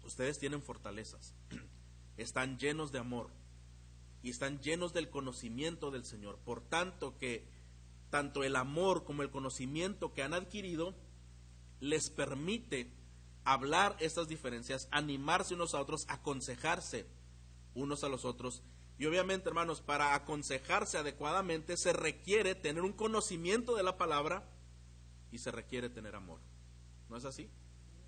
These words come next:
Saber que lo que voy a decir debe ser con cuidado, con amor, con ternura, con paciencia. Bueno, el apóstol Pablo está elogiando a esta iglesia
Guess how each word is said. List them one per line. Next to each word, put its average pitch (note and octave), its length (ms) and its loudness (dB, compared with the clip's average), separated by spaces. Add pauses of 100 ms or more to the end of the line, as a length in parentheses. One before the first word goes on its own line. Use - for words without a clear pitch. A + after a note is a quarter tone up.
(500)
Saber D3 340 -2
que F#3 120 -2
lo F3+ 140 2
que D#3 80 -2
voy D3 200 0
a E3+ 80 2
decir D#3+ 520 0 (600)
debe C#3 200 0
ser D#3+ 320 2 (300)
con C#3+ 220 -2
cuidado, C3 640 -2
con A#2 140 -4
amor, C3 380 -2
con A#2 200 -8
ternura, B2 580 -6
con B2 160 -6
paciencia. D3 720 -8 (1080)
Bueno, C3+ 260 2
el B2+ 80 0
apóstol B2 380 -4
Pablo B2+ 260 0
está B2 240 -2
elogiando A#2+ 560 -2
a A2 40 -2
esta A2+ 180 -6
iglesia A2 500 -4